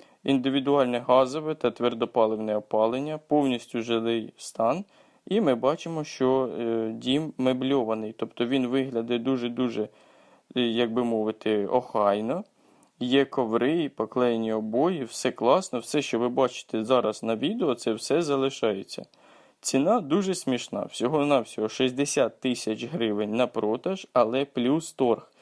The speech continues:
Тобто власник цього будинку готовий ще торгуватися за такий класний жилий стан будинку. Кому буде цікаво, щоб зв'язатися з власником, переходите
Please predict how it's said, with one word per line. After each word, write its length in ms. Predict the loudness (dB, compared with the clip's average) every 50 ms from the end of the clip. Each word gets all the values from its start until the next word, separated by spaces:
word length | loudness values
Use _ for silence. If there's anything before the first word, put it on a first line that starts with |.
| -20 -20 -20 _ _
Тобто 320 | 0 0 0 2 0 -2
власник 520 | 0 2 4 4 4 4 2 0 -6 -12 -8
цього 180 | -4 -2 -2
будинку 600 | -2 -2 -2 -2 -2 -2 -2 -4 -6 -8 -8 -4
готовий 460 | -2 -2 0 2 2 2 2 2 -2 -4
ще 200 | -4 -4 -6 -2
торгуватися 840 | -2 -2 -2 -2 -2 -2 0 2 0 0 0 -4 -10 -6 -6 -4
за 140 | -2 -2 -2
такий 340 | -2 -2 -6 -6 -6 -8 -8
класний 520 | -4 0 4 4 4 4 2 -2 -6 -6
жилий 360 | -6 -4 -2 -2 0 0 -2 -2
стан 340 | -4 -2 0 2 2 2
будинку. 540 | -2 -6 -4 -2 -2 -2 -2 -4 -8 -14 -20 -20 _ _ _ -20 -20 -20 -20 -20 -20 -20 _ 0
Кому 260 | 2 4 4 4 2
буде 260 | 2 0 -2 -2 -4
цікаво, 600 | -4 -4 -4 -4 2 4 6 6 6 4 2 -2
щоб 260 | -4 -4 -6 -6 -6
зв'язатися 600 | -2 0 0 0 2 0 -2 -2 -4 -4 -2 -2 -2
з 60 | 0
власником, 580 | 2 2 2 2 2 0 -8 -8 -6 -4 -2
переходите 680 | 0 2 2 2 0 0 0 0 0 0 0 -2 -4 -4